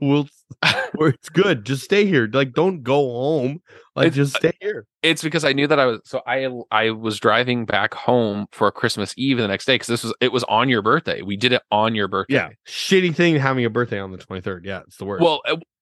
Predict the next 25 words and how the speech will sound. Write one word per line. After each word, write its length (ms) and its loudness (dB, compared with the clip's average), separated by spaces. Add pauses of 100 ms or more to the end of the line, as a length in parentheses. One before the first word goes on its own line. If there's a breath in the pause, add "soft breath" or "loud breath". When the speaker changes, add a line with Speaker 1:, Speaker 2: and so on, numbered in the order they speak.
(220)
Speaker 2:
it, 120 2 (100)
it's 160 2
not 100 4
even 120 2
that 80 4
it's 200 0
shitty. 240 2
It's 140 -2
just, 100 -2
like, 140 0
we 120 -2
did 160 0
it 100 4
on 80 -2
the 60 -2
twenty-third, 680 0
and 80 0
I, 240 2
my 220 0 (100)
family 240 0
was 120 0
living 220 -2
back 340 0
in 140 -2
Ogallala, 540 4